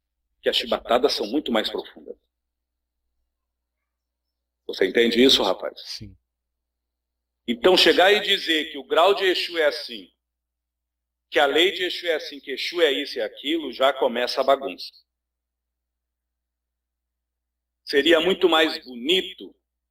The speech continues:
Speaker 1: como tá dizendo o senhor Sete Capas, apenas ter a humildade de dizer, "Eu, Exu,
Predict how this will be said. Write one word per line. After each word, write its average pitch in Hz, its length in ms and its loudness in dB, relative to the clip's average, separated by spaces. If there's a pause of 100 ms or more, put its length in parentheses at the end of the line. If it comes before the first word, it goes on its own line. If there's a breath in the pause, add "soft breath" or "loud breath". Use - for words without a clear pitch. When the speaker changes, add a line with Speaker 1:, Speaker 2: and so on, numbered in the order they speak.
(720)
Speaker 1:
como 123 240 -4
tá 120 140 4
dizendo 131 340 0
o - 40 -8
senhor 127 200 -2
Sete - 300 0
Capas, 165 460 4
apenas 165 420 2
ter 165 160 2
a 160 60 8
humildade 156 460 2
de - 40 -10
dizer, 127 500 -4 (600)
"Eu, 196 220 6
Exu, 160 360 0